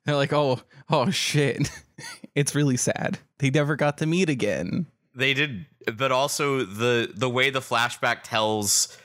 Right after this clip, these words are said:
Speaker 2: the Nolan side of the Nolan the Liar story is not the way that that,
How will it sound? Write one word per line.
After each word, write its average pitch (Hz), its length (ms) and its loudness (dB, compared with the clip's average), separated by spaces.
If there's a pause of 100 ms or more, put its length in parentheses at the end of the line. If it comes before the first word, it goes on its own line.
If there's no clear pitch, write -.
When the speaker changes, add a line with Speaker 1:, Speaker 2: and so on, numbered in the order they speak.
(460)
Speaker 2:
the 110 200 -2
Nolan 110 580 2
side 98 680 0
of 98 260 0
the 101 140 0
Nolan 98 300 2
the 98 80 0
Liar 98 340 0
story 87 580 -2 (320)
is 98 220 -2
not 110 280 0
the 110 80 -2
way 101 200 0
that 98 160 -2
that, 95 220 0